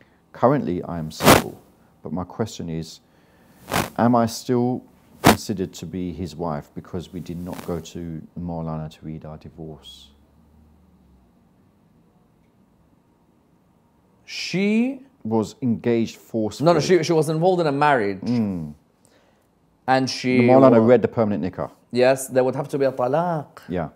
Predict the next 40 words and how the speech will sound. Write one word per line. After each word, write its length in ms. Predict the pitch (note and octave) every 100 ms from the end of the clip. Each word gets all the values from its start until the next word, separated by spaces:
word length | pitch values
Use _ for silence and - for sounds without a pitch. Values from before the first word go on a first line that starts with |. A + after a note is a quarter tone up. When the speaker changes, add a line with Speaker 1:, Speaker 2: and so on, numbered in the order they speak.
| _ _ _ _ _ _ -
Speaker 2:
There 80 |
would 80 | A2+
have 120 | C3+
to 80 | C#3
be 60 | B2+
a 60 | B2
talaq 440 | A#2+ A#2 C#3+ C#3+
recited. 560 | A2+ A2+ - C3+ C3+ -
Speaker 1:
Just 180 | G#2
close 320 | D3 A#2+ A2 G2
it 80 | F#2+
off, 220 | F#2 -
as 100 | D#2
it 40 |
were. 220 | D#2+ D#2+ D#2 _ _ _ _ _ _ _ - - -
Speaker 2:
No, 80 | B2
no, 160 | B2
talaq 360 | A2 G#2 B2 B2
would 100 | A2+
have 160 | A#2 B2+
to 80 | -
be 100 | A#2
recited. 640 | A2 - A2+ B2 A2+ G#2+
I, 80 | G#2+
I, 240 | A2 A#2+
I'm, 140 | A#2
I'm 120 | - A2+
in 100 | A2+
disbelief 680 | C#3+ - A#2+ B2+ D3 C3
how, 460 | - A#2+ B2 A#2+ - _ _ _ _ _ _ -
if 180 | D3 G#3+
it 100 | -
was 240 | F#3+ D#3+
mut'a, 800 | B2 B2 D#3 - C#3+ D3 C#3+ C3
then 140 | A2+
it's 160 | A2 -
normal. 380 | A2+ G2 F2+ C3
Speaker 1:
Yeah. 140 | B2
Speaker 2:
There's 140 | F#2+ G2+
no, 380 | A2 G#2+ D2